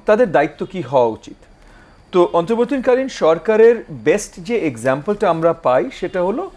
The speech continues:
কেয়ারটেকার সরকার। ভিন্ন জিনিস, but best closest thing, মানে, সবচেয়ে কাছের যে জিনিসটা actually ছিল এবং কার্যকরী ছিল, কেয়ারটেকার সরকার। কেয়ারটেকার সরকারের মূল দায়িত্ব ছিল একটা free and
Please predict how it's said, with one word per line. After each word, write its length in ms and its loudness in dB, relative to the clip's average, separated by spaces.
কেয়ারটেকার 420 0
সরকার। 360 -18
ভিন্ন 320 0
জিনিস, 340 -4
but 100 2
best 220 0
closest 440 0
thing, 100 -6
মানে, 160 -8
সবচেয়ে 320 -10
কাছের 360 -4
যে 120 -4
জিনিসটা 380 -6
actually 340 -8
ছিল 280 -10
এবং 200 -6
কার্যকরী 480 -4
ছিল, 240 -14
কেয়ারটেকার 400 -6
সরকার। 360 -18
কেয়ারটেকার 500 0
সরকারের 680 2
মূল 320 0
দায়িত্ব 520 -2
ছিল 340 -6
একটা 280 -8
free 180 0
and 80 0